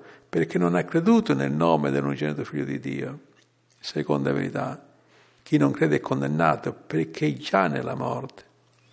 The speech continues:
Chi crede passa dalla morte alla vita in Cristo Gesù, per opera dello Spirito Santo,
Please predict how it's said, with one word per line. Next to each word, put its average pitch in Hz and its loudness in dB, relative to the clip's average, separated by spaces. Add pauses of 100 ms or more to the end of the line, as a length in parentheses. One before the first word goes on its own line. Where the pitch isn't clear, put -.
(380)
Chi - 0
crede 147 8
passa - 0
dalla 147 4
morte 147 2
alla 147 2
vita 196 0
in 71 0
Cristo - -4
Gesù, 67 -2
per 65 -2
opera 67 4
dello 67 2
Spirito 65 -2
Santo, - -2